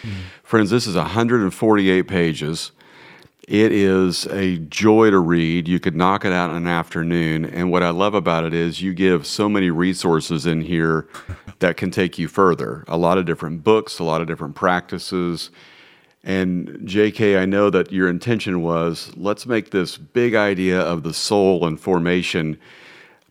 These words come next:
Speaker 2: palpable for everybody," and you've done it, buddy. This is, uh,
Speaker 1: Yeah,
Speaker 2: this is a
Speaker 1: thank
Speaker 2: great
Speaker 1: you.
Speaker 2: work. Our
Speaker 1: Rusty, I'm gonna kick myself if I don't say this, so I'm gonna say it right now.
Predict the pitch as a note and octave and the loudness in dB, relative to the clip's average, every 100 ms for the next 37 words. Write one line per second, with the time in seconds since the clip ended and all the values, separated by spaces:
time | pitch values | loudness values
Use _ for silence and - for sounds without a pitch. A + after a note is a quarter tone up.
0 | _ - - - A#2 A2 G2+ F#2+ E2+ - | _ -20 -16 -4 0 0 0 0 0 0
1 | G2 G#2+ F#2+ F2+ D2+ D#2+ D2+ D2+ D#2+ E2+ | 0 2 2 2 0 -2 -2 -4 -4 -4
2 | E2+ F2 D2+ F#2 E2+ C2 - D2 D2 C#2+ | -2 -4 -2 0 0 -4 -4 -4 -2 -4
3 | F#2 - F2+ D2 F2 D2 C#2+ D2+ F#2+ G2 | -6 -2 -4 -2 -4 -2 -2 -4 -6 -6
4 | F#2 E2+ A#2 F2+ F2 F#2 E2+ E2+ E2 - | -4 -6 -4 0 2 2 0 0 -2 -4
5 | - D#2 E2 D3+ D#3 - D#3 D3 E3 D3+ | -10 -6 -2 2 0 0 0 2 4 2
6 | B2 G#2 - D#3 D3+ A#2 A2+ G#2+ A#2 G#2+ | 0 -2 0 0 0 -2 -2 -2 -4 -4
7 | A#2 G#2 A#2+ A#2+ A#2 A2 - - A2 G#2 | -6 -6 -4 -2 -4 -6 -10 -4 -2 -2
8 | G2+ G2 - A2+ A2+ A2+ G#2 F#2+ - A2+ | -4 -8 -6 -4 -4 -4 -4 -6 -6 -4
9 | G2+ G#2 G#2+ G2 G#2 G2+ G2 G2+ G2 | -4 -4 -6 -6 -6 -6 -6 -8 -12